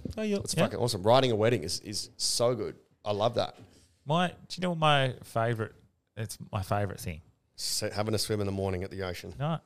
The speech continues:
Speaker 1: yeah, well, that is a simple thing that gives my life
Speaker 2: Hamstrings.
Speaker 1: meaning. I love it. No, my favourite thing is meeting people.
Speaker 2: Yeah.
Speaker 1: New people.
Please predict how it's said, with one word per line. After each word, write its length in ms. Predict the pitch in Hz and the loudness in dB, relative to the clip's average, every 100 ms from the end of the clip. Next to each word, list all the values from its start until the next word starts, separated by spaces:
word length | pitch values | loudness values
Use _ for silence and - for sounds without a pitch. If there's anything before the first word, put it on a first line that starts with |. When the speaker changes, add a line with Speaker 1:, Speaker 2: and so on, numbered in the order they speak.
| - | -2
Speaker 1:
yeah, 160 | 104 | 0
well, 120 | 87 | 0
that 120 | 101 107 | 0 -2
is 100 | 90 | -4
a 40 | |
simple 220 | - 95 - | -6 -10 -8
thing 180 | 90 | -8
that 100 | 85 | -6
gives 140 | 90 92 | -4 -2
my 60 | 110 | 0
life 80 | |
Speaker 2:
Hamstrings. 360 | 92 104 95 90 | 0 0 0 -2
Speaker 1:
meaning. 120 | 85 | -4
I 40 | 87 | -4
love 220 | 90 104 | -4 -6
it. 60 | - | -2
No, 220 | 151 131 87 | 2 2 0
my 120 | 107 | -6
favourite 380 | 113 135 170 175 | -4 -2 0 -2
thing 180 | - 120 | -2 -2
is 120 | 92 | 0
meeting 320 | 95 120 104 | 0 -2 -2
people. 360 | 82 85 82 85 _ _ | -8 -8 -8 -12 _ _
Speaker 2:
Yeah. 200 | 104 95 87 92 - | -8 -6 -6 -14 -2
Speaker 1:
New 160 | 117 | 0
people. 340 | 113 92 82 | 2 0 -4